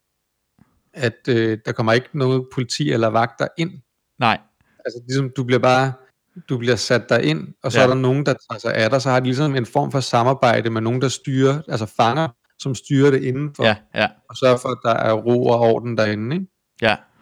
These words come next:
Speaker 1: Men, men det, men fangerne kører hundrede procent selv fængslet.
Speaker 2: Ja.
Speaker 1: <laughs>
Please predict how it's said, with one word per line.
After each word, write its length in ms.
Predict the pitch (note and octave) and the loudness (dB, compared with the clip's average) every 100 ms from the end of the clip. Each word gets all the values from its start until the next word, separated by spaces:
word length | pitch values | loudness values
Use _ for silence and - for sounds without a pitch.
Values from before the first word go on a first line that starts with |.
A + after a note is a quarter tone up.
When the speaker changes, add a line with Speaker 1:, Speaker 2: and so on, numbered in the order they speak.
| _ - | _ -4
Speaker 1:
Men, 200 | A#2+ A2+ B2+ | -4 -4 -4
men 180 | B2 A2+ | -4 0
det, 240 | A#2+ A#2 - _ | 0 0 -6 _
men 160 | C3 A#2 | -8 -8
fangerne 440 | - B2 D3 D#3+ | -2 0 0 -2
kører 280 | C3 C#3 C3+ | 0 0 0
hundrede 400 | C3+ D#3 D#3 D3+ - | 0 -2 -2 -6 -10
procent 360 | A#2 C3 A#2+ _ _ - | -10 -10 -10 _ _ -14
selv 260 | - B2 A#2+ | -6 -4 -4
fængslet. 460 | A#2 B2 - A2+ | -8 -8 -10 -4
Speaker 2:
Ja. 120 | A2 - _ _ _ _ _ _ _ _ _ _ _ _ | -2 -2 _ _ _ _ _ _ _ _ _ _ _ _
Speaker 1:
<laughs> 60 | - | -20